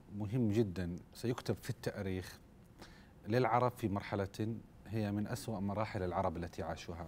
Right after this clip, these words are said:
من ألفين وثلاثة نتحدث، من سقوط بغداد. القضية ليست قضية سقوط نظام صدام حسين، بل هي سقوط لعزة العرب، لكرامة العرب، لبوابة العرب، لجمجمة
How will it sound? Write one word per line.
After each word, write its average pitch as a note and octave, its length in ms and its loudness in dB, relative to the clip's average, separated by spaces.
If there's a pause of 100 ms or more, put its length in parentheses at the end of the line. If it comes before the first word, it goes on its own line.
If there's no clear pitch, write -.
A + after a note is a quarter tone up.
من G#2 140 0
ألفين G2+ 400 -2 (560)
وثلاثة G#2 420 0
نتحدث، F2+ 540 -4
من G2 60 -2
سقوط - 440 -4
بغداد. E2 420 -4 (420)
القضية C#3 360 4
ليست D#3 340 4
قضية A#2+ 300 6 (240)
سقوط - 420 -2
نظام A2+ 320 8
صدام F2+ 440 0
حسين، F#2+ 340 -2
بل F2+ 160 0
هي A2+ 180 0
سقوط A#2+ 420 -2 (640)
لعزة G2 460 4
العرب، A2 420 4
لكرامة G2 560 0
العرب، A2 400 4
لبوابة F#2 580 2
العرب، C3+ 340 4
لجمجمة B2+ 500 8